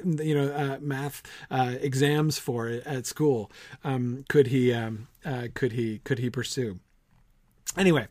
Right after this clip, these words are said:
Heinlein, not the case, right? Um, and so, as I say, I love the,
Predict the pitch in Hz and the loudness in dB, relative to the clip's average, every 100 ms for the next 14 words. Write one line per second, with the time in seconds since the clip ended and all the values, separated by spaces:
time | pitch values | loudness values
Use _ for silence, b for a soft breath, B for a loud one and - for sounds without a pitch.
0 | B B B B B B B _ - 175 | B B B B B B B _ -4 2
1 | 180 170 160 147 131 160 156 139 120 107 | 4 4 2 -2 -2 0 0 0 -6 -10
2 | 90 - - - 143 135 - 151 127 123 | -8 -8 -8 -4 -4 -4 -2 0 2 0
3 | 120 - - 165 160 - 165 151 135 B | -4 -10 0 2 4 4 6 6 4 B
4 | B B B 185 165 - 147 156 151 147 | B B B 2 2 2 2 4 4 4
5 | 156 147 135 - _ _ _ - - 165 | 4 2 -4 -16 _ _ _ -20 -12 -4
6 | 131 139 | 2 2